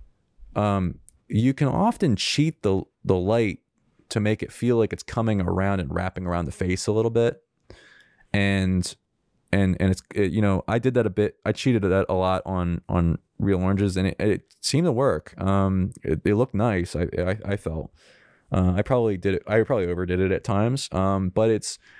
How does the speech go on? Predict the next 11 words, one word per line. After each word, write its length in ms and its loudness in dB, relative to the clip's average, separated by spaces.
if 100 4
it's 140 -2
a 60 0
soft 400 0
light 240 -2
source, 420 0
you 140 2
can 160 0
cheat 300 -2
that 200 2
because, 440 -2